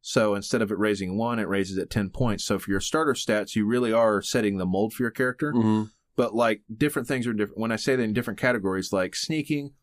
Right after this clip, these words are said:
Speaker 1: lockpicking, and hacking are all in the same one. So you put one point there and get ten points to that skill for the skill check. And then as you're leveling up later in the game, it gives you one point to apply to that whole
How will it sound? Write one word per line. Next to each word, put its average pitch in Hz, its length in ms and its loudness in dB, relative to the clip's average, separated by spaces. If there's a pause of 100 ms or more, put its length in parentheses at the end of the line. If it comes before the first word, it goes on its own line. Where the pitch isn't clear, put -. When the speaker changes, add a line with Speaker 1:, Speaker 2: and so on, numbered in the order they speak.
(120)
Speaker 1:
lockpicking, 131 720 2 (260)
and 104 140 -2
hacking 127 420 0
are 101 100 2
all 104 120 2
in 98 80 -2
the 95 80 -2
same 98 260 0
one. 123 220 0
So 127 160 0
you 120 40 2
put - 220 4
one 131 200 0
point 101 280 0
there 101 220 2
and 92 120 -2
get 104 240 -4
ten 127 200 0
points 110 340 -2
to 101 80 0
that 87 200 -2
skill 113 500 0 (460)
for 107 160 2
the 101 100 2
skill 175 260 0
check. 73 360 -4 (360)
And 107 140 2
then 120 100 -2
as 117 200 -2
you're 117 100 0
leveling 117 360 0
up 101 160 -2
later 104 200 4
in 90 60 -2
the 95 80 -2
game, 117 240 0
it 101 60 0
gives 101 200 0
you 101 100 0
one 117 240 0
point 110 300 0
to 104 100 -2
apply 104 240 2
to 101 80 0
that 95 140 -4
whole 107 200 0